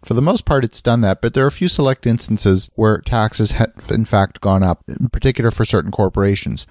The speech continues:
For example, California-based H C P, a large operator of senior housing, announced a charge in the latest quarter for the fiscal year twenty eighteen of seventeen million dollars in increased taxes,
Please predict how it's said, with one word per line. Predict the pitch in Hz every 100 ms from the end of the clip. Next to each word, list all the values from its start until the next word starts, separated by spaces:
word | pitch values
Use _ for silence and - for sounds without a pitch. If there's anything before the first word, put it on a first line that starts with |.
| _
For | 98
example, | 110 127 113
California-based | - 147 131 117 135 143 117 107 101 -
H | 120 104
C | - 104
P, | - 127 110 101 -
a | 92
large | 101 117 120
operator | 117 - 113 110
of | 101
senior | 120 107
housing, | 104 104 104 107 110 -
announced | 113 110 113 107 -
a |
charge | 104 - 120 117 113
in | - 98
the |
latest | 95 147 190 -
quarter | - 95 90 92 - _
for | - 117 113 110 _
the | 110
fiscal | 131 120 -
year | 113 107
twenty | - 117 104
eighteen | 101 - 160 135
of | - 104
seventeen | - 113 113 120 110
million | 104 104
dollars | 107 98 101 104
in | - 113 110
increased | - 107 - 98 -
taxes, | 120 104 - - -